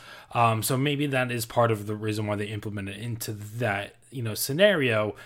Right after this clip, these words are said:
because, because of how hard it is to do, especially, and I think, uh, Legion games are played in about two hours. But, um, I, I definitely think i-, it's interesting that they, they would give that hi-, high of a reward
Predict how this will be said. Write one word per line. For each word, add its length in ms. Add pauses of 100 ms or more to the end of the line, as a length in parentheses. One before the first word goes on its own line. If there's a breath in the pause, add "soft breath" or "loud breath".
(360 loud breath)
because, 340
because 240
of 140
how 180
hard 220
it 100
is 300
to 80
do, 320
especially, 580
and 160
I 140
think, 240
uh, 160
Legion 300
games 180
are 80
played 240
in 100
about 220
two 240
hours. 520 (460 loud breath)
But, 400
um, 480 (560)
I, 720
I 60
definitely 1040
think 1080 (460)
i-, 40
it's 440
interesting 340
that 140
they, 160
they 160
would 200
give 180
that 120
hi-, 200 (300)
high 360
of 180
a 40
reward 640